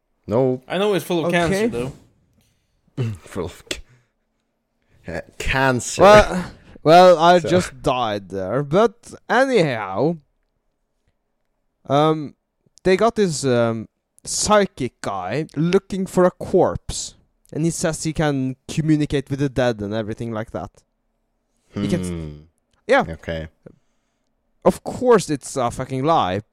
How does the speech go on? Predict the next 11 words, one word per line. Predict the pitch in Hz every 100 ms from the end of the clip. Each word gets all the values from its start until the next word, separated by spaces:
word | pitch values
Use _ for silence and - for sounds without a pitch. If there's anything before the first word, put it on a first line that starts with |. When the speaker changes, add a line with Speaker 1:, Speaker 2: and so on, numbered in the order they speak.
| _ 135
Speaker 3:
but | 131 226 262 247 _ - - - _ _ _ _ _ _ _
he | - 202
has, | 165 - - 233 - - - _ _ -
he | 185 208
claims | - 208 226 302 339 349 302 -
that | 233
he | 220 220
has | 220 220 -
found | - - 190 202 196 160
some | - 180 165
bodies. | 135 139 101 67 60 - -